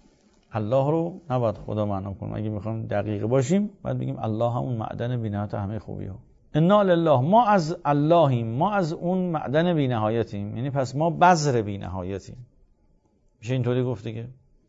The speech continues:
ما بذر بی‌نهایتیم و انا الیه راجعون. و به سوی بینهایت شدن پیش می‌رویم. دقت کردید؟ توجه در این مطلب چقدر به انسان آرامش می‌ده؟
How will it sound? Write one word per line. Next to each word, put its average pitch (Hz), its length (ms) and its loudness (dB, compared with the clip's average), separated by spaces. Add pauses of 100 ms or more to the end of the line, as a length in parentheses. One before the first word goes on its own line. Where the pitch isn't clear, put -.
(120)
ما 156 220 8
بذر 139 460 4
بی‌نهایتیم 123 880 0
و 160 100 2
انا 165 360 6
الیه 196 420 6
راجعون. 127 560 4 (840)
و 131 100 0
به 156 120 2
سوی 240 400 0
بینهایت 165 880 4
شدن 190 760 6
پیش 139 380 -2
می‌رویم. 123 720 0 (920)
دقت 117 220 -2
کردید؟ 127 360 0
توجه 139 760 2
در 131 140 6
این 127 220 0
مطلب 143 360 -4
چقدر 165 280 -4
به 156 80 -4
انسان 143 260 -4
آرامش 135 440 -6
می‌ده؟ 127 240 -6